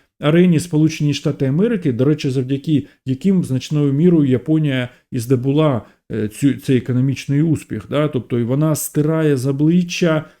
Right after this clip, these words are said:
цілі американські міста в економічному сенсі, такі як Детройт, да? Вони там фактично оцей іржавий пояс, який виникає, да? Тобто із зруйнованих американських виробництв, які програли конкуренцію японцям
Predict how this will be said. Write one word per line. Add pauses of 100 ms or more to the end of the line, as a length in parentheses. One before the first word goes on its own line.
(160)
цілі
американські
міста
в
економічному
сенсі,
такі
як
Детройт, (280)
да?
Вони
там
фактично (240)
оцей
іржавий
пояс,
який
виникає,
да?
Тобто
із
зруйнованих
американських
виробництв,
які
програли
конкуренцію
японцям